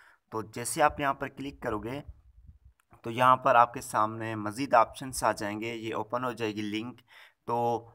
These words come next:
यहाँ पर काफ़ी सारे ऑप्शंस हैं, लेकिन आपने क्लिक करना है कि यहाँ पर आपको नज़र आएगी ऑप्शन पर्सनल इन्फो, तो आपने इस पर करना है क्लिक।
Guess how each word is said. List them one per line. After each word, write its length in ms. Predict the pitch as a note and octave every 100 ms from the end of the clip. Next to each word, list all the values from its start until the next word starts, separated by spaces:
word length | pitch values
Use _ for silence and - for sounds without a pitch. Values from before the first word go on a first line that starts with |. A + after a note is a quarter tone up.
| -
यहाँ 220 | A2+ C3
पर 160 | C3 C3+
काफ़ी 360 | - D3+ - D3+
सारे 240 | D#3 B2
ऑप्शंस 480 | A2+ A2+ C#3 B2+ D3
हैं, 100 | B2+
लेकिन 300 | A#2 A#2+ A#2
आपने 380 | A2+ A#2+ C#3 C3+
क्लिक 360 | C3 B2+ B2+
करना 260 | B2 G#2+ G#2+
है 100 | A2
कि 100 | B2+
यहाँ 240 | A2+ G#2
पर 200 | G#2+ A2
आपको 380 | G#2 G#2 - A2
नज़र 320 | G#2+ G2+ A#2
आएगी 360 | A#2+ A2 B2+ C3
ऑप्शन 480 | A2+ A2 - B2 C#3 _ - _ _ _ -
पर्सनल 540 | B2 - C#3 B2+ B2+
इन्फो, 500 | A2 A2 - F#2+ F#2 _ _ -
तो 60 | A2+
आपने 380 | B2+ C3+ C#3
इस 100 | B2+
पर 180 | - A#2
करना 260 | A2+ G#2+ A2
है 100 | A2+
क्लिक। 320 | A2 G2